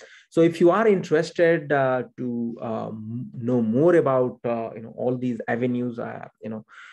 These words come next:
you can go and check somprakash dot com, and, uh, we have a, a lot of, uh, courses as well. We host, uh, on, um,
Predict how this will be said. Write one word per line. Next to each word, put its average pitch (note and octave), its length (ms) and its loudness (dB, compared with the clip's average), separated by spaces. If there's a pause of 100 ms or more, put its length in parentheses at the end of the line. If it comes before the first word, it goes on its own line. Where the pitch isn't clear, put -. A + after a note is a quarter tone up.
(140)
you A#2+ 180 0
can B2+ 300 0
go E3+ 200 4
and F3+ 200 -2
check F3 240 -2
somprakash C#3+ 640 -4
dot A#2 220 -8
com, A#2+ 360 -4
and, A2 520 -6
uh, G#2+ 300 -4 (1000)
we C3 80 -4
have C3+ 180 -2
a, C3+ 240 0
a - 60 -8 (200)
lot C#3 140 0
of, C#3 160 -2 (120)
uh, A#2+ 340 -8
courses C#3 360 0
as B2 120 0
well. B2 240 -2
We A#2 400 -6 (380)
host, A#2+ 400 0
uh, A2+ 200 -2
on, A#2 420 -4
um, A2+ 360 -6